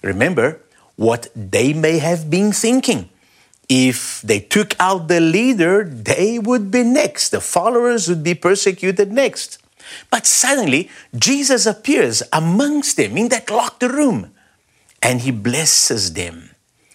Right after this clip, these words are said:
Now they have no doubt that Jesus is alive. However, one disciple is missing, Thomas. For some reason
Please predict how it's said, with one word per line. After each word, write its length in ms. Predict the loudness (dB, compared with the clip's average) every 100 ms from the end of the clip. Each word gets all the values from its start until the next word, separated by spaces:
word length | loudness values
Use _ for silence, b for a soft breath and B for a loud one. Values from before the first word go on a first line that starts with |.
| B
Now 380 | -2 2 2 2
they 140 | 0 0
have 240 | 0 0
no 260 | 0 2 4
doubt 380 | 0 -2 -10 b b _
that 260 | -2 0
Jesus 720 | 0 0 2 2 2 2 0 B B
is 600 | 0 2 2 2 2 0 B B -2
alive. 460 | 2 2 0 -4
However, 480 | -2 2 2 0 -2 B B
one 380 | 0 2 2 2
disciple 720 | 2 4 4 2 2 2 2 2
is 340 | 2 2 2
missing, 540 | 2 2 2 2 -2 -12 _ _
Thomas. 640 | 0 2 2 2 0 0 -4 b b b -2
For 100 | 0
some 280 | 2 2
reason 560 | 2 2 2 2 -2 -8